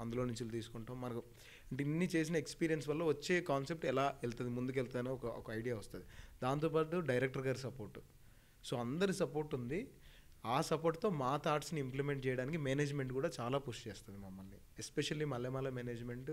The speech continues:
కాన్సెప్ట్ల విషయంలో చాలా స్ట్రిక్ట్గా ఉంటారు. అంటే, షో స్టాండర్డ్స్ ఎక్కడ తగ్గొద్దు అని point of వ్యూలో ముందుకెళ్తుంటాం. So, ఆ పరంగా చాలా హె-, బుర్ర heat ఎక్కిపోద్ది, but fine. End of the day మంచి skit ఇవ్వడానికే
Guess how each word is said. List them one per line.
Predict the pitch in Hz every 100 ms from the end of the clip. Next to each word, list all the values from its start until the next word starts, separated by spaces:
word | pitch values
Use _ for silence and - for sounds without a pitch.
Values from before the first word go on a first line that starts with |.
| 160
కాన్సెప్ట్ల | 123 120 127 127 120
విషయంలో | 117 127 139 165
చాలా | 117 120
స్ట్రిక్ట్గా | 113 110 - 123
ఉంటారు. | 120 110 123 185 - - - - - - -
అంటే, | 110 123 - -
షో | - 160 165 170
స్టాండర్డ్స్ | - 127 127 135 123
ఎక్కడ | 123 127
తగ్గొద్దు | 117 104 107 101 104 - - - - - - - - - - - - 123
అని | 127 143 135 127 123
point | 127 113 123
of | 120
వ్యూలో | 131 135
ముందుకెళ్తుంటాం. | 127 113 107 92 - - 101 - - -
So, | 131
ఆ | 120
పరంగా | 120 127 143 160 -
చాలా | 110 120 143 156 151 - - -
హె-, | - 139 160 139 123 120
బుర్ర | 127 135
heat | 156 147
ఎక్కిపోద్ది, | 156 147 120 110 135 254 - - - - -
but | 127
fine. | - - 135 113 - - - - - - -
End | 117
of | 127
the | 139
day | 147
మంచి | 127 127 151
skit | - 131 127
ఇవ్వడానికే | 123 117 120 143 135 110